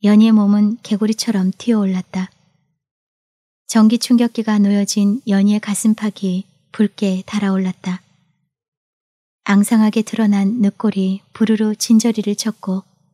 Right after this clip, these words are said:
머리카락을 태우는 듯한 냄새가 맡아졌다. 중환자실에 입원한 이후 처음으로 만나는 연이었다. 승우는 면회 시간에 같이 들어가자고 몇 번인가 날치의 소매를 잡아 끌었다.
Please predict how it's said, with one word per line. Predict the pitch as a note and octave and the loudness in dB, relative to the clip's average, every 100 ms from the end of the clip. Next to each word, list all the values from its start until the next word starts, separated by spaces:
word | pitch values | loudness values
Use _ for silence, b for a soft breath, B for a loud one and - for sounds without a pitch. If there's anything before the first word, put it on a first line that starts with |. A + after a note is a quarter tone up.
| _ | _
머리카락을 | G3+ G3 G#3+ - G#3+ G#3+ | 0 2 0 -2 -2 -2
태우는 | - B3 A#3 A#3 | 0 4 6 4
듯한 | A3 - G3+ G3 | 2 -4 -2 0
냄새가 | G3 G3+ - G#3+ F#3 F#3 - | 2 2 0 -4 -4 -4 -6
맡아졌다. | A3 G3 - G#3 G3 - F#3 F#3 _ _ _ _ _ _ _ _ _ _ _ _ | -2 -2 -2 -4 -4 -6 -6 -8 _ _ _ _ _ _ _ _ _ _ _ _
중환자실에 | - G#3+ G#3+ A3 A3 - G#3 G3+ | 0 2 4 2 0 -4 -4 -4
입원한 | A#3 G#3 A3+ G#3+ G#3 F#3+ | -2 0 2 2 4 2
이후 | F#3 F#3+ - _ _ | 2 0 -4 _ _
처음으로 | - B3+ A#3+ A3 G#3 | -4 2 4 4 2
만나는 | G3 F#3+ G3 G3+ F#3+ F#3 B3 - | 2 2 2 2 2 0 -2 0
연이었다. | F#3+ G3 F#3+ - F#3 - _ _ _ _ _ _ _ _ _ _ _ | 2 2 0 -4 -8 -8 _ _ _ _ _ _ _ _ _ _ _
승우는 | - A#3+ A3 G#3+ G#3+ A#3 | -2 4 4 4 2 2
면회 | G3+ G#3 A3 | 4 4 4
시간에 | - A3+ G3+ G3 G3+ - | 0 0 2 2 0 -4
같이 | - - A3 | -8 -4 -2
들어가자고 | G#3+ G#3+ G#3+ G#3 G#3 - F#3 F#3 _ _ _ _ | 0 0 -2 -2 -4 -2 -4 -4 _ _ _ _
몇 | G3 - | -2 2
번인가 | A3 G#3 G3 F#3+ G#3+ | 2 4 2 -2 -2
날치의 | G#3+ G3 G3 A3 | 0 0 0 -2
소매를 | G#3+ A#3 A3 G#3 F3+ | 0 2 2 0 -6
잡아 | - G3+ G3+ | -6 -6 -6
끌었다. | - G#3 - F#3 F#3 | -4 -6 -6 -8 -8